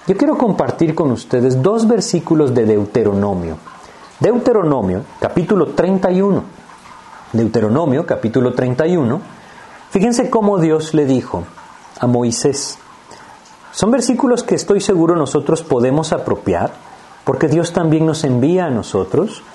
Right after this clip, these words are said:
a llevar su mensaje. Deuteronomio treinta y uno, versículo seis dice,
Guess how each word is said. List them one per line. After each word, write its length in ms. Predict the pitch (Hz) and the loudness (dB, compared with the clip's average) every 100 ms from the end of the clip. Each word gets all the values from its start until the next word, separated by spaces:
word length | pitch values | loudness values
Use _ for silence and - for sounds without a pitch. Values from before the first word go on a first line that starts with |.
| - - | -20 -6
a 60 | 113 | -2
llevar 300 | 117 120 131 | 0 0 -2
su 120 | - | -2
mensaje. 540 | 135 127 - 135 - - - - - - - - - | -2 -2 -2 -6 -6 -16 -18 -20 -20 -20 -20 -20 -6
Deuteronomio 600 | 131 131 156 147 175 214 226 | 0 2 2 2 2 0 0
treinta 300 | 190 147 131 | 0 2 2
y 80 | 131 | 2
uno, 160 | 160 | 2
versículo 500 | 139 - 135 160 135 | 0 -2 -2 0 0
seis 320 | - 120 120 | 0 0 0
dice, 320 | 127 170 - | 0 0 -2